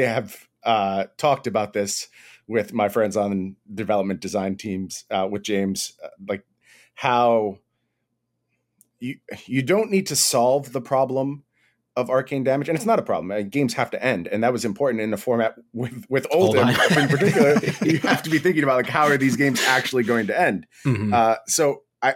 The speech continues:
Speaker 1: I do think that the arcane damage was a really good solution to that. It was, it was really smart. And same thing with the Dominated Arrows of Lexi. Like, both of those things were very, very important to the format. But you need to give a sense of agency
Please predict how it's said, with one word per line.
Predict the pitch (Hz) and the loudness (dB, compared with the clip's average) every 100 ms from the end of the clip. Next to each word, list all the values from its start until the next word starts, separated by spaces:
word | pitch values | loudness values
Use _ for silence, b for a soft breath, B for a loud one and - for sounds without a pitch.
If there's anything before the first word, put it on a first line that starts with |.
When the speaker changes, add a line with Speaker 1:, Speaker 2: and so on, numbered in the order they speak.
| - | 0
Speaker 1:
I | 135 | 0
do | 139 233 | 2 2
think | 233 147 - | 2 0 0
that | 123 - _ | 0 -2 _
the | 127 | 0
arcane | 120 123 117 | 0 0 0
damage | 123 101 | 0 -2
was | 98 | -4
a | 98 | -8
really | 90 127 170 151 127 | -6 -2 0 2 0
good | 98 104 | -2 -4
solution | - 95 180 - 107 | -4 -2 0 0 -4
to | 76 | -6
that. | 73 - | -8 -6
It | 95 | -6
was, | 85 - | -6 -10
it | 110 | -10
was | 98 | -6
really | 104 98 | -2 -2
smart. | 98 143 156 | -2 -2 -2
And | 156 | -4
same | - 190 | -2 -2
thing | 185 | -2
with | 165 | -6
the | 156 | -6
Dominated | 127 117 127 127 107 | -2 0 2 0 0
Arrows | 104 110 104 | 0 0 -2
of | - 98 | -6 -6
Lexi. | 117 - 73 | -6 -6 -16
Like, | 80 - | -12 -4
both | 104 98 | -4 -4
of | |
those | 101 95 | -6 -4
things | 98 90 | -6 -8
were | 87 | -10
very, | 98 98 98 | -4 -2 -2
very | 92 90 | -2 -6
important | 90 85 107 98 - | -8 -8 -8 -8 -14
to | 95 | -20
the | - | -12
format. | 127 110 90 B B B B B - | -6 -4 -6 B B B B B -10
But | 131 | -2
you | 135 | 0
need | 143 196 | 0 0
to | 208 | -4
give | 196 165 | -4 -2
a | 98 | -4
sense | - 117 98 | -2 -2 -2
of | 87 - | -8 -8
agency | 92 - 69 - - | -8 -8 -14 -18 -20